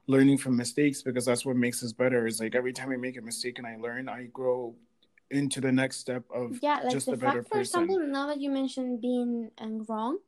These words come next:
Speaker 2: when I was a kid, I was, like, I did not ever in my life see an adult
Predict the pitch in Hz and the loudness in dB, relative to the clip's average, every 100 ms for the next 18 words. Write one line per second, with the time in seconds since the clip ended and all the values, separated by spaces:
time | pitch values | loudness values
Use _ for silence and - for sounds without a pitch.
0 | _ _ _ _ _ - 269 294 349 359 | _ _ _ _ _ 0 2 4 2 -2
1 | 320 330 - - 254 269 285 269 269 269 | -2 -2 -2 0 2 2 0 0 2 2
2 | - 240 226 233 _ 233 277 - 262 254 | 0 0 0 -2 _ 0 0 2 0 0
3 | - 233 220 214 220 302 381 - - 208 | 0 0 2 2 0 0 -4 -10 -6 0
4 | 220 208 214 240 320 269 262 226 220 208 | 2 0 0 0 0 2 2 2 0 -2
5 | 226 370 _ _ _ _ _ - - 269 | -2 -2 _ _ _ _ _ -10 0 2
6 | 254 220 220 214 226 294 453 - | 2 0 0 0 2 2 2 -4